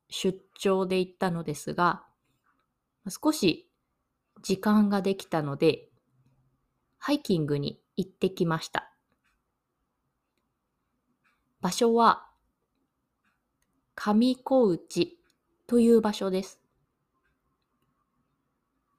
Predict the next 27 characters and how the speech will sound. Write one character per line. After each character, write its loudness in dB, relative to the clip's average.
も -2
し -8
か 0
し -10
た 0
ら -2
皆 -6
さ -10
ん -8
も -10
知 -16
っ -20
て 2
い 2
る -2
か -2
も 4
し -6
れ -4
ま -8
せ -12
ん。 -20
上 -2
高 2
地 -4
に -6
は、 -4